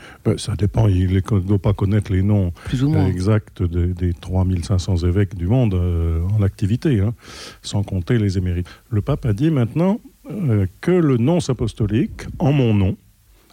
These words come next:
Speaker 1: aille maintenant le poser sur les épaules des nouveaux archevêques de son pays et qu'il le fasse en présence du peuple de Dieu, du diocèse de cet archevêque, mais aussi des diocèses voisins,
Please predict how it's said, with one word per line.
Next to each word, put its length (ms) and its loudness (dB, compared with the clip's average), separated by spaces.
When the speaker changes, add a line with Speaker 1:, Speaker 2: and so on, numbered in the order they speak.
Speaker 1:
aille 240 2
maintenant 440 0
le 100 0
poser 380 0
sur 420 -2
les 320 0
épaules 380 0
des 120 2
nouveaux 300 2
archevêques 440 -2
de 100 -4
son 180 -6
pays 400 0
et 140 2
qu'il 240 -2
le 240 2
fasse 560 -4
en 160 0
présence 680 0
du 160 -2
peuple 280 0
de 120 2
Dieu, 280 2
du 200 2
diocèse 680 0
de 320 -2
cet 240 -2
archevêque, 640 0
mais 180 2
aussi 520 2
des 400 0
diocèses 500 -2
voisins, 360 2